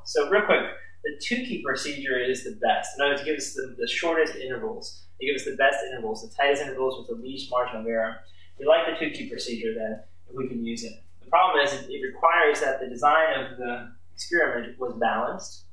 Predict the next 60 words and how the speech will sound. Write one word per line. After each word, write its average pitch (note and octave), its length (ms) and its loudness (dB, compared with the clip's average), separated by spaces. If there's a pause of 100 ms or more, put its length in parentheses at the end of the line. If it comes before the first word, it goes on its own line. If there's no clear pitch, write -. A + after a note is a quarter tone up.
(380)
right? C3+ 280 0
So - 160 -12
we A#2+ 60 -6
have B2+ 160 4
to - 60 -6
have A#2+ 160 -2
a A2+ 100 -4
balanced A#2+ 540 0
experiment. - 460 -8 (280)
And G3 80 2
we G3 40 6
also G3 200 6
should F#3 240 0
be E3 140 0
just D#3+ 220 -2
comparing, C#3+ 440 2
say, C3 220 -2
for C3+ 100 -6
example, B2 460 0
A C3 220 2
to A2+ 60 -8
B, A#2 380 -4
A A#2+ 220 -4
to - 40 -6
C, A3+ 460 -8
A A3+ 120 -8
to A3 200 -8
D. G#3+ 340 -8 (240)
We - 80 -6
can't D#3 200 2
do D3+ 100 2
anything C#3 300 -2
more B2 200 0
complicated A#2+ 500 2
than A2+ 80 -12
that. G#2+ 180 -4 (300)
We - 60 -14
can't C#3+ 180 2
say C#3+ 120 0
something A#2+ 280 0
like, A#2 300 0
you A2+ 60 -6
know, A2 180 -4 (1120)
uh, - 220 2
B D#3+ 320 4
is C3+ 180 2
twice C#3 480 4
as A#2+ 220 -4
big A#2 340 0
as - 100 -6
A. G#2+ 140 -6 (220)
We, - 160 -14
we - 100 -12
can't C3 160 -2
do A#2 60 -8
something A2+ 340 -8
more A2 240 -8
general. A2+ 560 -8
You A2+ 60 -14
know, - 160 -12